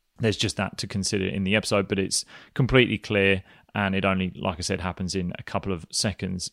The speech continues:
in a couple of moments. But I grew up watching Dale, and when I then made it as a pro, he was on his way to getting his record as the longest standing number one bowler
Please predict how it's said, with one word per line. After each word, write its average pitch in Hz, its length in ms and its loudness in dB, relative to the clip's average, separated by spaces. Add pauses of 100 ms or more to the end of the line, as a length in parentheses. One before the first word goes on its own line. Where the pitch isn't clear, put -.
in 87 280 -4 (140)
a - 40 -14
couple 104 240 -2
of 117 60 0
moments. 110 440 2 (640)
But - 260 6
I 156 140 6
grew 156 180 8
up - 80 2
watching 120 320 0
Dale, 104 400 4
and 107 480 -2 (200)
when 117 280 0
I 117 220 0
then 117 260 0
made 117 220 2
it - 100 -2
as 104 320 -4
a 113 60 -8
pro, 113 600 6
he 113 260 -2
was 101 180 -2
on 110 160 0
his 98 120 -2
way 104 240 2
to 95 520 -4 (680)
getting 107 300 2
his 101 260 -2
record 101 440 0
as - 200 -6
the 117 80 -4
longest 117 440 0
standing 104 600 -2 (160)
number 107 280 0
one 101 200 2
bowler 95 300 2